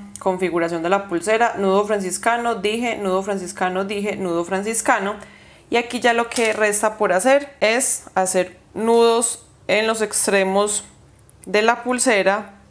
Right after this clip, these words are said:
Lo voy a hacer lo más el extremo que pueda para aprovechar todo el hilo y no tener que cortar.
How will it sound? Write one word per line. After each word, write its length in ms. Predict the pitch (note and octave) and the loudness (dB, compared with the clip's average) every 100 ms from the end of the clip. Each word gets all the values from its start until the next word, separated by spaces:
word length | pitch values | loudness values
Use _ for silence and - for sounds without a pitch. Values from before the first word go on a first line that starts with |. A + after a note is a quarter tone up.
| _ _ _ - _ _ | _ _ _ -20 _ _
Lo 220 | - G3 | -2 2
voy 200 | F#3+ F#3 | 4 4
a 60 | G3 | 2
hacer 460 | G#3 A3+ A3+ A3 | 2 2 2 0
lo 220 | - A3 A3 | -2 0 2
más 360 | A3 A3 A3 | 2 2 0
el 180 | - G#3 | -4 -4
extremo 540 | G3+ - F#3+ F#3 F#3+ | -4 -4 0 0 0
que 100 | G3 | -4
pueda 340 | G3+ F#3+ E3+ F3 | -4 0 0 0
para 160 | G3 | -2
aprovechar 380 | F3+ E3+ E3+ - | -2 -4 -4 -6
todo 320 | E3 F#3+ F#3+ | -2 0 2
el 80 | F#3+ | 2
hilo 180 | F#3+ F#3+ | 2 0
y 40 | |
no 140 | F#3 F#3 | -2 -2
tener 280 | F#3 F3+ F3+ | -2 -4 -4
que 140 | F#3 | -6
cortar. 580 | G3 F#3+ F#3+ F#3 F3+ | -6 -4 0 0 -2